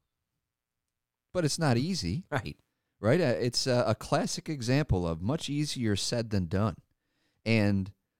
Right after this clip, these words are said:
Speaker 1: we do this with clients, but we also do this with our own business. And it was, it was what we spent the f-, spent the first part of this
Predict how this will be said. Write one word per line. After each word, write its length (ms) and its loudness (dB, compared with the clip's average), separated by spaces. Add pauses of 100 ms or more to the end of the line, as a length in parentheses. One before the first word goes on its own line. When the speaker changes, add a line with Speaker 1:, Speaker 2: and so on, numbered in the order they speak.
(480)
Speaker 1:
we 180 0
do 240 -2
this 680 2 (760)
with 280 -2
clients, 760 -2 (840)
but 120 0
we 140 0
also 320 2
do 240 0
this 320 -2
with 240 -2
our 160 4
own 160 2
business. 680 -4 (680)
And 120 4
it 40 6
was, 300 0
it 60 0
was 180 0
what 100 -4
we 80 -4
spent 280 -4
the 80 -8
f-, 240 -18
spent 260 -6
the 80 -4
first 400 -10
part 340 -4
of 560 -2 (1200)
this 440 -2